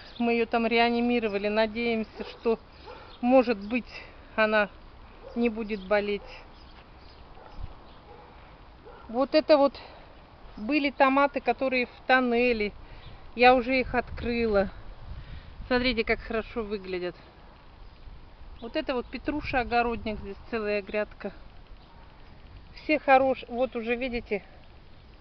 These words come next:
у него уже бутончик. Цветочная кисть,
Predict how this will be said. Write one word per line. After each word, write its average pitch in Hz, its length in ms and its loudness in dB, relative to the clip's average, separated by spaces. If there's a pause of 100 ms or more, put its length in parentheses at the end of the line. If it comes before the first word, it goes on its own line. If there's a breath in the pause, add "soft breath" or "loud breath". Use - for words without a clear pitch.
(360 loud breath)
у 226 60 -4
него 240 280 2
уже 240 180 2
бутончик. 233 760 -4 (2500)
Цветочная 233 640 0
кисть, - 320 -8